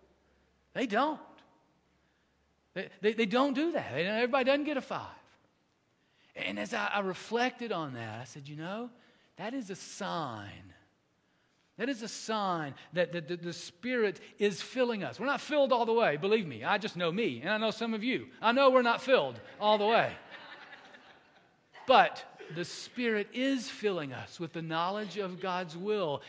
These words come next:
that is bearing fruit of good works, that we would do and say what Jesus would do and say.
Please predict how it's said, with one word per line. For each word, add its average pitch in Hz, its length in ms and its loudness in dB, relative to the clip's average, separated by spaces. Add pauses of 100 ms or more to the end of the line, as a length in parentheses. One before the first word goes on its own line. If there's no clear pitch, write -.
(120)
that 175 300 0 (120)
is 180 400 0
bearing 185 720 -2
fruit 180 560 -6 (180)
of 151 280 -8
good 151 200 -6
works, 143 720 -8 (200)
that 151 200 -4
we 180 160 -4
would 151 260 -4
do 190 380 -2 (160)
and 147 180 -6
say 131 580 -4 (140)
what 143 200 -8
Jesus 131 960 -12 (300)
would 120 280 -12
do 117 320 -10 (400)
and 110 180 -16
say. - 180 -18